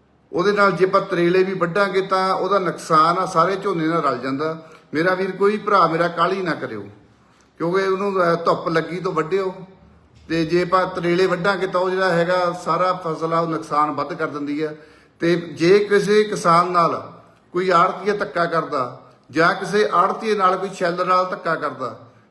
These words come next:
ਤਾਂ ਉਹ ਮੇਰਾ ਵੀਰ ਨੰਬਰ ਮੇਰੇ ਆਈਡੀ ਉੱਤੇ ਵੀ ਦਿੱਤਾ ਹੋਇਆ। ਸਾਡੇ ਜਿਹੜੇ ਅਲੱਗ-ਅਲੱਗ ਜ਼ਿਲ੍ਹਿਆਂ ਦੇ ਵਿੱਚ ਜਥੇਬੰਦੀਆਂ ਹੈਗੀਆਂ ਨੇ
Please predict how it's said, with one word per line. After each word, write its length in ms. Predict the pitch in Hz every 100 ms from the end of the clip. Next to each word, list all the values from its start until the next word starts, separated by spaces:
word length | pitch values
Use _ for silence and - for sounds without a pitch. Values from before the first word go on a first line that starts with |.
| -
ਤਾਂ 140 | 170
ਉਹ 240 | 180 190 208
ਮੇਰਾ 260 | 180 180
ਵੀਰ 260 | 175 185 190
ਨੰਬਰ 380 | 170 160 175 180
ਮੇਰੇ 260 | 175 180
ਆਈਡੀ 280 | 170 156 165
ਉੱਤੇ 200 | 170 185
ਵੀ 80 | 175
ਦਿੱਤਾ 280 | 165 180 175
ਹੋਇਆ। 340 | 170 170 170 - - -
ਸਾਡੇ 300 | 156 156 190
ਜਿਹੜੇ 160 | 190
ਅਲੱਗ-ਅਲੱਗ 560 | 175 151 151 156 175 170 175 175
ਜ਼ਿਲ੍ਹਿਆਂ 320 | 147 170 202 190
ਦੇ 100 | 180
ਵਿੱਚ 400 | 160 165 151 117 - - -
ਜਥੇਬੰਦੀਆਂ 640 | 156 185 175 170 180 175
ਹੈਗੀਆਂ 440 | 151 160 180 185
ਨੇ 240 | 165 127